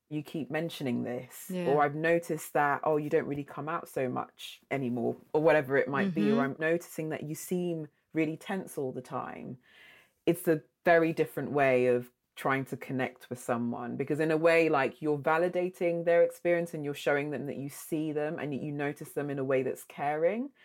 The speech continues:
Speaker 1: I'm not saying everybody will respond well to that, but I think a lot of people do, you know, 'cause it's, like, coming from a place of care and concern. As long as you do it gently, and it's just like, "I've noticed that, I'm just wondering, have you noticed that?" 'Cause sometimes we notice things about people that we don't know that we're doing and other people notice it.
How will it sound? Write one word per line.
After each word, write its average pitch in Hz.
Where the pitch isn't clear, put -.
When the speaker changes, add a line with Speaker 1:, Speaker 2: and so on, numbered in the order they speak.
Speaker 1:
I'm 165
not 175
saying 156
everybody 151
will 123
respond 123
well 117
to -
that, 127
but 131
I 127
think 143
a 143
lot 165
of -
people 139
do, 127
you 156
know, 139
'cause 143
it's, -
like, 139
coming 156
from 143
a 135
place 131
of 127
care 131
and 123
concern. 123
As 135
long 202
as 196
you 190
do 170
it -
gently, 135
and -
it's 147
just 139
like, -
"I've 143
noticed 151
that, 135
I'm 143
just 143
wondering, 139
have 127
you 196
noticed 127
that?" -
'Cause 143
sometimes 180
we 143
notice 127
things 123
about 120
people 120
that -
we 135
don't 117
know 117
that -
we're 117
doing 117
and 117
other 120
people 123
notice 104
it. 131